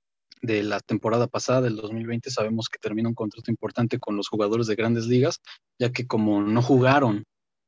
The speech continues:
todos los partidos que se establecen en una, en la liga por default en,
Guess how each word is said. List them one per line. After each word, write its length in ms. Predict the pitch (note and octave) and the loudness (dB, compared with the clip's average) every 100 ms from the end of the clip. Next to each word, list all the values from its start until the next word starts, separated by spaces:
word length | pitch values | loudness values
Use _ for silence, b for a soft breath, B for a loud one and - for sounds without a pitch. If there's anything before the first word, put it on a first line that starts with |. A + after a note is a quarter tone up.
| _ _ | _ _
todos 180 | - B2 | 2 2
los 160 | A2+ - | 2 -2
partidos 580 | A2 G2 - B2+ A#2 - | -4 -4 0 2 2 -2
que 160 | - | -10
se 360 | - G#2+ G2+ - - | -8 -4 -4 -8 -16
establecen 520 | - A2 A2 A2+ A2+ | -2 0 0 0 -2
en 100 | G#2+ | -2
una, 320 | A2+ A2 G2+ _ _ _ _ _ | 0 -2 -4 _ _ _ _ _
en 140 | A2+ G#2 | -2 0
la 80 | G2+ | 2
liga 340 | A#2 A#2+ A2 | 4 4 2
por 320 | - G2+ G2 | 0 -4 -4
default 460 | G#2+ - A#2+ A#2 A#2+ | -6 -2 0 0 -2
en, 400 | A2 G2+ G2+ | -6 -6 -8